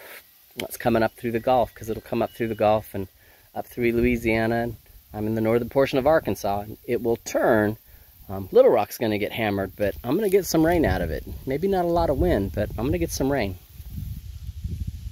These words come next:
So, whew, yeah. Anyway, they're done, boxed in. Life is good. Um, d-, got done harvesting in the garden. Got some, uh,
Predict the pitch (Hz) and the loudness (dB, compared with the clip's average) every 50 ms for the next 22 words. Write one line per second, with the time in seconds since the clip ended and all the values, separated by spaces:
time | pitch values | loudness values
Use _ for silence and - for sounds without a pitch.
0 | - - - - - - - - - - - - 113 107 107 104 - - - - | -10 -10 -12 -12 -12 -14 -14 -8 -4 -4 0 2 2 2 2 2 -2 -4 -4 -4
1 | - - - - - - - - - - - - - - - - - - - - | -6 -6 -6 -6 -6 -6 -6 -6 -6 -4 -2 -2 0 0 -2 -2 -6 -6 -10 -14
2 | - - - - - - 508 508 381 269 - - - - - - _ _ _ - | -16 -16 -16 -4 6 10 10 10 10 8 2 -8 -16 -18 -20 -20 _ _ _ 2
3 | 254 277 226 147 - - - - _ _ _ _ _ _ _ _ _ _ _ _ | 2 4 4 2 0 -4 -16 -20 _ _ _ _ _ _ _ _ _ _ _ _
4 | _ _ _ _ _ _ _ 175 175 165 120 113 - _ _ - 160 160 165 170 | _ _ _ _ _ _ _ 0 0 2 0 0 -4 _ _ -2 0 4 4 4
5 | 175 196 220 220 - - - - - - - - - - 165 175 - - 185 180 | 4 4 2 -2 -6 -14 -16 -16 -14 -12 -12 -10 -6 -4 -4 -4 -4 -2 -2 0
6 | 196 214 214 - - - - - - - - - - - - - - - - - | 0 0 -2 -4 -12 -18 -14 -12 -10 -10 -10 -12 -16 -20 -20 -18 -20 -20 -20 -20
7 | - - _ _ _ _ _ _ - - 123 135 147 - 175 156 151 185 208 247 | -20 -20 _ _ _ _ _ _ -4 0 2 2 2 0 -2 -2 0 0 0 0
8 | - - - - - - _ - - _ - - _ _ _ _ _ - _ _ | -2 -6 -12 -20 -20 -20 _ -20 -20 _ -20 -20 _ _ _ _ _ -20 _ _
9 | - 135 135 135 139 143 143 143 147 147 147 147 143 - - - - - - - | -16 -14 -12 -10 -8 -6 -6 -4 -2 0 0 -2 -2 -4 -10 -20 -20 -18 -18 -18
10 | - - 160 98 98 - - 165 151 - - 165 165 156 156 160 160 156 - - | -12 -8 -8 -8 -8 -8 -6 -6 -4 -2 0 0 2 4 4 2 2 0 0 2
11 | 175 160 156 151 147 156 151 151 151 151 151 147 143 139 135 - - - 139 135 | 4 4 4 4 4 4 4 4 2 0 -2 -2 -2 -4 -6 -6 -8 -8 -6 -4
12 | 135 127 123 117 113 110 | -4 -2 -2 -2 -2 -4